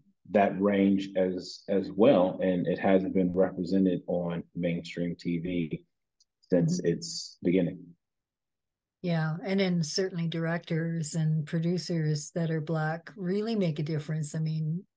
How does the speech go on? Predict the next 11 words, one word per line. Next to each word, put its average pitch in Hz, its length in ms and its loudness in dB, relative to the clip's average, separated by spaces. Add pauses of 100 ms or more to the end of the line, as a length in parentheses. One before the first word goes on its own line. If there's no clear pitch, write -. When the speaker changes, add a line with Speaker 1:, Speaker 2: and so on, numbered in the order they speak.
Speaker 2:
Jordan 269 480 4
Peele 208 460 4
has 175 500 0 (1300)
done 208 360 4
something 202 880 2 (160)
really 190 520 2
amazing 180 720 -2
with 165 260 -4
the 165 120 -2
horror 170 480 2
genre, 156 720 -4